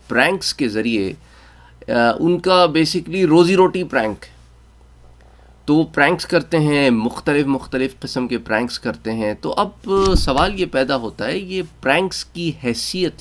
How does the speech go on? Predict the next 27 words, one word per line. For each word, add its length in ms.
क्या 140
है? 500
क्या 160
प्रैंक्स 600
कर 200
सकते 420
हैं? 640
नहीं 340
कर 140
सकते 420
तो 120
क्यों 260
नहीं 200
कर 140
सकते? 600
जहाँ 240
पर 480
इसके 400
मनफी 460
असरात 500
हैं 140
तो 220
मुस्बित 580
असरात 400
भी 160
हैं। 180
तो 280